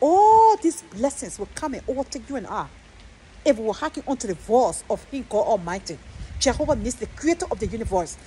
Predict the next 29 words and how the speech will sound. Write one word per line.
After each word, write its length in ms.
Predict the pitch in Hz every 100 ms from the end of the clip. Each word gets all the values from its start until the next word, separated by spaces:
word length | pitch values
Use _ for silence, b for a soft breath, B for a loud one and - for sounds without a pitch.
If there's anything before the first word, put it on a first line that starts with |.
| B -
the 80 |
creator 380 | - - 339 370
of 200 | - 208
mankind." 640 | 196 254 - 285 247 143 - - -
Hallelujah. 680 | 320 285 202 180 170 208 160 - B B
The 120 | 302 294
one 100 | 339
that 120 | 269
hold 180 | 339 277
the 80 |
universe 560 | 196 254 269 - 277 285
and 160 | 220 -
the 40 | -
key 120 | 339
to 120 | 233
our 140 | 196 170
life. 260 | 208 180 - - B B -
If 120 | 285
we 100 | 240
hearken 300 | - 349 320
unto 200 | 285 269
his 220 | 208 170
word 200 | 214 233
this 120 | - -
day 300 | 220 196 - -
to 80 | 208
do 200 | - 240
his 140 | 220
commandment. 460 | - 196 190 214